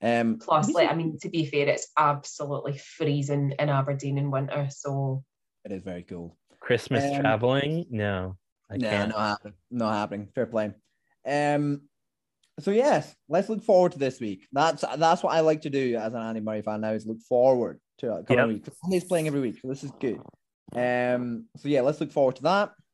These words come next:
Speaker 1: Um, any final words, folks?
Speaker 2: Good luck, Andy.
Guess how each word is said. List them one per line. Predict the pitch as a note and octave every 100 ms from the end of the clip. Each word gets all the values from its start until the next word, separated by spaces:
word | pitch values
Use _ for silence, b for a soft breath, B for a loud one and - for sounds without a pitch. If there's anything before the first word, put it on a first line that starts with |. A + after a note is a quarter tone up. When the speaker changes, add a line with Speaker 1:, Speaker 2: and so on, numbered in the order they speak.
| _ -
Speaker 1:
Um, | C3+ C#3 C#3+ C#3 -
any | F3+
final | F#3 G3 F#3+
words, | G#3 G3
folks? | - G#3 B3+ - _ _ _ _ - - _ _ _ B B B
Speaker 2:
Good | C#4
luck, | D4 D4
Andy. | D4 C#4+ D4+ D4 C#4+